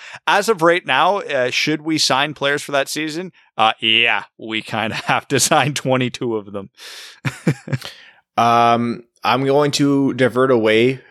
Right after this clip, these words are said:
Speaker 2: for a second here and talk a little bit more about giveaways. This next comment's from Everett Johnson. So first, Everett, happy birthday. Um, Everett's a big part of the Winged Wheel podcast family. Uh, he's a big, uh,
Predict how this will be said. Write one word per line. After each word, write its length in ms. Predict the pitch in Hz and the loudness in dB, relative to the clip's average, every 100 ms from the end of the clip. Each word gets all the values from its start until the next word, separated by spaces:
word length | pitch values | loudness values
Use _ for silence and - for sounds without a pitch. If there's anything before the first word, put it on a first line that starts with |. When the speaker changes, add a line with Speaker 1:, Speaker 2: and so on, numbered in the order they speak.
| _ | _
Speaker 2:
for 320 | - - 120 113 | -12 0 4 4
a 40 | |
second 320 | - 113 113 | 2 0 0
here 400 | 113 117 131 131 | 2 2 2 -2
and 320 | 107 101 98 - | 0 2 0 0
talk 260 | 101 98 | -2 0
a 100 | - | 0
little 200 | 98 98 | 2 2
bit 120 | 92 | 2
more 140 | 98 95 | 2 0
about 220 | 92 87 | 0 -2
giveaways. 480 | 101 98 104 107 107 | -2 2 4 4 2
This 140 | 104 | 0
next 180 | 127 117 | 0 0
comment's 260 | 117 110 104 | 0 0 0
from 120 | 107 | -2
Everett 260 | 95 101 90 | 0 0 0
Johnson. 340 | 92 92 - | 0 -2 -4
So 140 | 101 92 | -4 -4
first, 340 | - 101 - | 0 0 0
Everett, 360 | 95 95 131 - _ _ _ | 0 2 2 0 _ _ _
happy 320 | - - - | -10 -6 -2
birthday. 420 | 131 90 - 123 - _ _ - - - - | 0 0 2 -2 -2 _ _ -20 -20 -18 -2
Um, 360 | 101 95 92 92 | 2 2 2 0
Everett's 460 | 101 117 147 - - | 0 2 2 0 -2
a 80 | |
big 260 | 98 98 98 | 0 0 -2
part 160 | 107 98 | -2 0
of 40 | |
the 80 | 98 | 2
Winged 160 | 95 95 | 2 2
Wheel 140 | 90 | 2
podcast 500 | - 87 - 87 - | 2 0 2 -2 0
family. 720 | - 90 90 87 87 - - - | -2 0 2 2 0 -2 -10 -2
Uh, 340 | 92 85 80 | 0 0 0
he's 180 | 90 85 | -2 -2
a 140 | 87 85 | -2 -2
big, 600 | 80 95 95 90 90 90 | -2 2 2 0 -2 0
uh, 400 | 87 85 85 | 2 2 -2